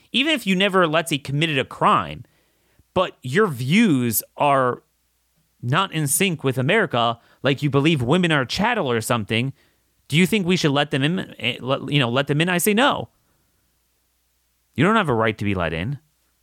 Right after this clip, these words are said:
But everything's upside down. What are we talking about with derogatory information? Here's a quote. "Individuals whose latent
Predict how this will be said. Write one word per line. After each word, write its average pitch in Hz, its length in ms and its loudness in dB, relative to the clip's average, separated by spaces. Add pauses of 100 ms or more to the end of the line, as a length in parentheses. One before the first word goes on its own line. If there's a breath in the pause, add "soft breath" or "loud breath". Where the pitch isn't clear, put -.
(1300)
But 120 80 0
everything's 165 420 0
upside 139 340 0
down. 120 360 -4 (1400)
What 202 100 4
are 254 60 4
we 262 80 4
talking 185 400 -2
about 135 220 2
with 120 120 -2
derogatory 123 560 0
information? 110 640 -4 (1080)
Here's 165 240 0
a 151 60 0
quote. 123 380 0 (1120)
"Individuals 160 520 2
whose 139 200 -2
latent 165 500 -4